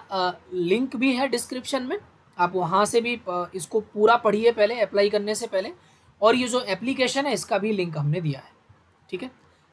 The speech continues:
और भी अगर इस तरह के कुछ opportunities के बारे में आप देख रहे हैं तो स्टैफर्ड India वो place है जहाँ पे हम fellowship, young professional consultant, junior consultant के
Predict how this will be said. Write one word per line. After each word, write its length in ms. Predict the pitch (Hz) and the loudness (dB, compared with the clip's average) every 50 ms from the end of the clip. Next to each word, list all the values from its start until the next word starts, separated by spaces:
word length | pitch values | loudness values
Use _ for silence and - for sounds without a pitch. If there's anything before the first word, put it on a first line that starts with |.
| _ _ - | _ _ 4
और 240 | 214 240 285 311 | 6 8 8 10
भी 100 | 359 359 | 8 8
अगर 180 | 311 285 285 277 | 6 6 6 4
इस 140 | 262 - - | 2 0 -2
तरह 160 | 254 247 247 | -6 -6 -6
के 100 | 240 240 | -6 -8
कुछ 180 | 233 240 - 240 | -10 -8 -4 -4
opportunities 640 | 214 - 202 202 - 226 220 214 202 220 214 - | -2 0 0 -2 -2 -4 -8 -6 -6 -6 -6 -4
के 80 | - 214 | -4 -2
बारे 220 | 185 180 180 185 | 0 0 0 0
में 80 | 190 190 | 0 0
आप 80 | 185 170 | -2 -2
देख 260 | 160 160 170 175 185 | -2 -4 -4 -6 -8
रहे 100 | 185 180 | -10 -12
हैं 100 | 175 - | -12 -14
तो 120 | - 175 | -14 -12
स्टैफर्ड 380 | 156 - - 175 165 165 175 180 | -12 -10 -10 -8 -8 -6 -4 -4
India 260 | 180 175 175 175 175 | -4 -4 -4 -4 -4
वो 100 | 175 170 | -4 -6
place 320 | 160 156 156 160 165 - | -6 -6 -6 -6 -4 -6
है 60 | 196 180 | -6 -6
जहाँ 180 | 175 165 160 | -6 -6 -8
पे 120 | 156 165 170 | -8 -6 -8
हम 120 | 233 359 - _ - - _ _ _ _ _ _ _ _ - | -8 -8 -10 _ -20 -20 _ _ _ _ _ _ _ _ 2
fellowship, 460 | 214 208 202 214 214 - 196 190 185 180 | 4 6 8 6 6 4 2 0 0 -2
young 260 | 170 175 180 202 202 | -4 -2 -2 -2 -2
professional 480 | - 196 180 175 180 175 156 - 185 180 | -2 -2 -2 -2 -4 -8 -8 -8 -8 -8
consultant, 640 | 180 180 175 180 175 226 214 190 185 180 175 170 160 | -8 -6 -6 -4 -2 -2 -2 0 -2 -4 -2 0 0
junior 280 | 160 185 208 214 208 | 2 2 4 4 2
consultant 560 | 196 202 180 170 160 175 160 165 165 165 156 151 | 2 0 -4 -8 -8 -8 -8 -10 -10 -10 -8 -4
के 180 | 226 294 403 | -4 -4 -4